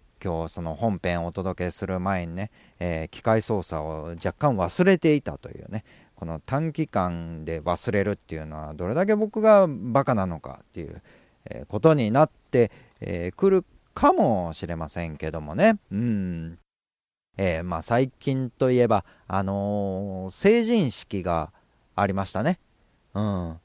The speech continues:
もう僕はもう何年も何年も前ですけども、えー、それで思ったのがね、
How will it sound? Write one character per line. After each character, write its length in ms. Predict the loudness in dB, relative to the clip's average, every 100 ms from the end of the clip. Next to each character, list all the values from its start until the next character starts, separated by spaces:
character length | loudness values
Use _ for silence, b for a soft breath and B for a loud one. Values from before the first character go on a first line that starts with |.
| _ _ _ _ _ _ _ -12
も 480 | -6 -4 -2 -2 -2
う 20 |
僕 260 | -4 -2
は 460 | 0 2 2 0 -4
も 240 | -10 -12
う 40 | -8
何 300 | -4 -2 0
年 300 | 0 0 0
も 120 | 0
何 280 | 0 -2 -4
年 100 | 0
も 180 | 2 4
前 280 | 6 4
で 100 | 4
す 100 | 0
け 100 | 0
ど 100 | -2
も、 260 | -2 -2 -4 b b b b
え 920 | -8 -6 -6 -6 -10 -10 -12 -12 -14 -16
ー、 20 |
そ 200 | -6 -2
れ 80 | 2
で 100 | 2
思 240 | 4 2
っ 60 | 2
た 140 | 2
の 80 | 2
が 140 | 0 0
ね、 300 | 2 2